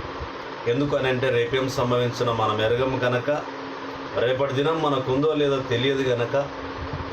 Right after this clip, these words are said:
మనం చేయాల్సినటువంటి పని దేవుని వాక్యాన్ని చదవడము, ప్రకటించడము, పాటించడము, ముందుకు కొనసాగడము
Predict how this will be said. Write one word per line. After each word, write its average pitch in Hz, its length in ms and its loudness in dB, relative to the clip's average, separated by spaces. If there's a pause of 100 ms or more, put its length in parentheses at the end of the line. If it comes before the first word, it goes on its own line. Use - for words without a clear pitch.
(480)
మనం 151 240 2
చేయాల్సినటువంటి 160 880 0
పని 127 440 0 (1000)
దేవుని 127 280 2
వాక్యాన్ని 110 640 0 (1200)
చదవడము, 123 800 0 (140)
ప్రకటించడము, 123 840 0 (560)
పాటించడము, 123 800 2 (260)
ముందుకు 120 340 0
కొనసాగడము 139 840 2